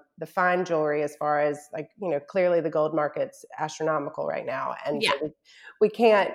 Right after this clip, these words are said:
Speaker 1: we can't go all the gold, but how much gold can we do? Like, to what point is it then not worth it? You know? And so
Speaker 2: Mm-hmm.
Speaker 1: that's where our plating, our plating number came in. And then,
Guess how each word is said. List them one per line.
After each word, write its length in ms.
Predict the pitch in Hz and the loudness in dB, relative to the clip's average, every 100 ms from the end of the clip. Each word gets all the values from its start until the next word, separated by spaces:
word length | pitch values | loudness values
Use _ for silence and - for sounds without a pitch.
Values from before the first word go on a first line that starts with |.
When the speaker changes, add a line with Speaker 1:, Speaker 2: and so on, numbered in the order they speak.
| - | -2
Speaker 1:
we 120 | 226 | 0
can't 320 | 233 226 165 | 2 2 2
go 140 | 208 | 4
all 180 | 196 185 | 8 8
the 80 | 185 | 6
gold, 240 | 196 196 | 2 4
but 120 | 185 - | 2 -2
how 240 | - 233 | 0 2
much 280 | 226 - - | 2 0 0
gold 280 | 180 180 175 | 2 2 0
can 100 | 180 | -2
we 140 | 170 165 | -2 0
do? 480 | 170 165 165 160 - _ | 0 0 0 -2 -6 _
Like, 180 | 185 156 180 | -14 -14 -6
to 100 | 196 | -2
what 380 | 175 190 180 - - | 4 4 4 0 -2
point 300 | 196 170 - | 0 0 0
is 140 | 160 165 | -6 -6
it 160 | 156 | -2
then 220 | 165 165 | 0 2
not 240 | 151 143 - | 0 -2 -2
worth 180 | 147 139 | -4 -4
it? 80 | - - _ _ | -8 -12 _ _
You 140 | 175 175 | -4 0
know? 160 | 160 | 2
And 240 | 151 - 160 | 2 0 -4
so 40 | |
Speaker 2:
Mm-hmm. 60 | 190 | -2
Speaker 1:
that's 180 | 170 170 | -2 0
where 120 | 165 156 | 0 2
our 160 | 156 | 0
plating, 400 | - 170 165 156 156 | 2 2 2 0 -2
our 160 | - 156 | -4 0
plating 300 | 185 170 156 | 2 2 2
number 260 | 143 110 92 | 0 -4 -6
came 240 | 95 123 | -8 -6
in. 260 | 98 90 101 - | -6 -8 -10 -6
And 160 | 156 | -4
then, 320 | 151 151 151 | -2 0 0